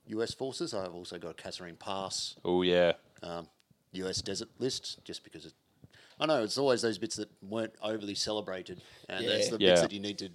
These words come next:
Speaker 1: really
Speaker 2: Well,
Speaker 1: dig
Speaker 2: Ke-,
Speaker 1: for to find the history. It's the reason
Speaker 2: Kasserine
Speaker 1: why we
Speaker 2: Pass
Speaker 1: got
Speaker 2: is
Speaker 1: the
Speaker 2: famous just for the wrong reasons.
Speaker 3: Yeah.
Speaker 1: Yes.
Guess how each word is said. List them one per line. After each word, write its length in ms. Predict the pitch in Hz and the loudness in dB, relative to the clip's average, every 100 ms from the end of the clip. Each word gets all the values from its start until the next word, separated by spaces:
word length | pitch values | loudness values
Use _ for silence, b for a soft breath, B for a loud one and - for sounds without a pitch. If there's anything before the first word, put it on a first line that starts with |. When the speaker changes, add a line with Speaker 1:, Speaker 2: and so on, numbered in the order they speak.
| 92 | -2
Speaker 1:
really 240 | 110 98 | -2 -2
Speaker 2:
Well, 220 | 90 - 104 | -6 -6 4
Speaker 1:
dig 40 | |
Speaker 2:
Ke-, 120 | 180 | 4
Speaker 1:
for 180 | 98 95 | 4 -2
to 80 | - | -8
find 200 | 95 90 | -10 -8
the 40 | |
history. 320 | 104 - 101 | -10 -8 -6
It's 100 | 95 | -4
the 80 | 113 | 2
reason 140 | 110 185 | 6 8
Speaker 2:
Kasserine 100 | 208 | 8
Speaker 1:
why 80 | |
we 60 | 165 | 6
Speaker 2:
Pass 240 | 110 117 - | 8 8 8
Speaker 1:
got 60 | |
Speaker 2:
is 100 | 107 | 2
Speaker 1:
the 60 | - | 4
Speaker 2:
famous 360 | 113 117 87 | 4 4 -2
just 160 | 107 98 | -4 -4
for 60 | 101 | -2
the 100 | 98 | 0
wrong 200 | 95 85 | 0 -2
reasons. 480 | 107 92 - - B B | -4 -6 -12 -16 B B
Speaker 3:
Yeah. 240 | 110 104 - | 8 8 8
Speaker 1:
Yes. 300 | - - | 2 -2